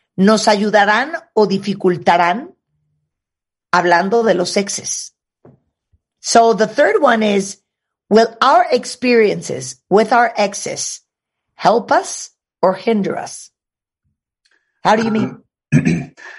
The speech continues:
Speaker 2: <clears throat> my wife and I are a couple where we share everything, right? It's, for me, it's the easiest way to be, not to have to lie or have to compartmentalize or pretend that I didn't have a life for the first thirty-five years before I met her.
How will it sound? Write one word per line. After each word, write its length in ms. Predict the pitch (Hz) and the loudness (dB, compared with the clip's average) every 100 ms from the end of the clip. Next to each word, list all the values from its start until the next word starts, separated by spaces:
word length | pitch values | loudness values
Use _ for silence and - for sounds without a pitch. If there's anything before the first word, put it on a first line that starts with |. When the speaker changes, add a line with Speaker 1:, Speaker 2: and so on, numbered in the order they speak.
| - | -20
Speaker 2:
<clears throat> 360 | - _ _ | -20 _ _
my 200 | 127 143 165 | 0 2 4
wife 340 | 156 156 147 | 2 2 0
and 160 | 120 113 | 0 2
I 180 | 107 | 2
are 200 | 104 101 | 0 -2
a 100 | 95 | -4
couple 460 | - 104 - 98 92 | -2 -4 0 -2 0
where 220 | 95 95 | 0 0
we 480 | 92 92 92 87 104 _ | 0 -2 -2 -4 -8 _
share 680 | - - 117 110 104 95 - | -6 0 2 4 0 -2 -6
everything, 760 | 117 104 101 92 - 85 - - _ _ | -2 0 2 0 -4 -10 -10 -14 _ _
right? 240 | - 92 87 | -2 0 0
It's, 340 | 95 - - | -2 -6 -12
for 100 | - | 0
me, 240 | 113 139 156 | 2 4 4
it's 160 | 131 | 0
the 160 | - - | -10 -12
easiest 460 | 147 135 127 120 - | -2 0 2 0 0
way 160 | 107 101 | 0 0
to 80 | |
be, 320 | 95 92 90 87 | -2 -4 -6 -2
not 260 | 95 117 - | 0 0 0
to 100 | 117 | 0
have 280 | 117 110 | 0 0
to 60 | - | -4
lie 440 | 104 104 104 101 | 0 4 4 2
or 160 | 104 98 | 0 0
have 240 | 95 98 | -2 -6
to 80 | - | -6
compartmentalize 1000 | - 101 - 113 117 104 107 104 104 101 | -6 -2 0 0 0 -2 0 0 0 -2
or 60 | 110 | -6
pretend 500 | - - 120 113 107 | -6 -6 -2 0 2
that 100 | 107 | 0
I 120 | 110 | 0
didn't 200 | 110 107 | 0 0
have 200 | 110 107 | -2 -2
a 40 | |
life 300 | 92 101 107 | 0 0 0
for 180 | - 101 | -8 -12
the 80 | 101 | -10
first 360 | - 110 - | -4 -6 -4
thirty-five 480 | 113 110 107 110 98 | 0 0 2 0 -2
years 240 | 107 107 98 | -2 -4 -4
before 340 | 95 - 107 | -10 -2 0
I 80 | 104 | 0
met 220 | 98 101 | 0 -2
her. 260 | 107 104 | -2 -4